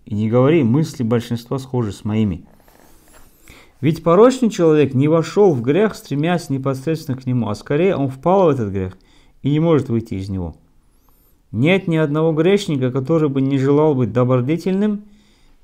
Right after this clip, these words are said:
и видеть своего руководителя богобоязненным, если только он да сохранит Аллах, отрёкшись от веры, не потерял свою совесть и, как змея, не наслаждается своим укусом.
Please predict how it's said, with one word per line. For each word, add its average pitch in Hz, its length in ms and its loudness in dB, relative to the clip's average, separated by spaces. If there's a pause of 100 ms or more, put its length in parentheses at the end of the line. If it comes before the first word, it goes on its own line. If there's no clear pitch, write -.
и 117 80 0
видеть 165 300 2
своего 139 300 0
руководителя 131 580 -2
богобоязненным, 104 800 -2
если 131 320 -2
только 120 300 -2
он 139 180 2
да 120 140 0
сохранит 120 500 -6
Аллах, 139 460 -2 (580)
отрёкшись 139 640 0
от 110 220 -10
веры, 175 540 2 (600)
не 135 140 0
потерял 117 440 -2
свою 101 260 -4
совесть 101 540 -2
и, 113 100 -10
как 123 220 -2
змея, 120 440 0
не 147 80 -2
наслаждается 117 680 -4
своим 104 360 -8
укусом. 101 340 -10